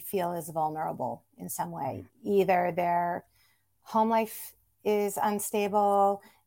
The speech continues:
Speaker 1: or they are not safe, or they're not safe because they're a risk to themselves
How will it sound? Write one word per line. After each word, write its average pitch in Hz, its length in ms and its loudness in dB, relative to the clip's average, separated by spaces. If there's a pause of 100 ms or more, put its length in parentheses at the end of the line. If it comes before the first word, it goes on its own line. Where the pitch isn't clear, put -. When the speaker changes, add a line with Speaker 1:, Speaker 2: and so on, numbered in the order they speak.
Speaker 1:
or 175 500 0 (100)
they 170 640 -4 (440)
are 175 180 0
not 170 280 -4
safe, 190 460 0 (380)
or 175 480 2
they're 175 340 -2
not - 200 -2
safe 190 240 -2
because 190 420 -4
they're 175 200 -2
a 170 40 -4
risk 180 320 -4
to 190 100 0
themselves 175 640 2